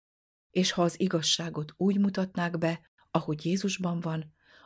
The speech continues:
akkor százszor nagyobb erő nyilvánulna meg. De minden annyira összekeveredik az énnel, hogy a felülről jövő bölcsességet nem lehet továbbadni.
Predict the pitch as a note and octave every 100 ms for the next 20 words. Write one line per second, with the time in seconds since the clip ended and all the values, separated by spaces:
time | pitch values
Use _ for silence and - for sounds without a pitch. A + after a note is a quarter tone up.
0 | - D#3+ - D3 D3 - F#3+ G3 F#3+ -
1 | F3+ E3 D#3+ E3 F3 - D#3+ D#3+ D#3+ E3
2 | E3 D#3 D#3 D3+ D3+ D3+ D#3 - _ _
3 | _ _ _ _ _ _ _ _ E3 E3
4 | E3+ A3 G#3+ D#3+ D#3+ D#3+ - G3 A3 F#3
5 | E3 - F3 - E3 D#3+ D#3 D#3 D#3 D3+
6 | D3+ C#3+ D3+ D#3 D#3 D#3 E3 F#3+ F#3+ _
7 | _ _ _ _ - E3+ D#3+ D3+ F#3 G#3
8 | G#3 F#3 F3 E3+ D#3+ D3+ D#3 F3 F#3 F3+
9 | - E3 D#3+ D3+ - _ _ - F3 D#3+
10 | D3+ D#3 - D#3 D3 D3+ D#3 D#3 D#3 D3+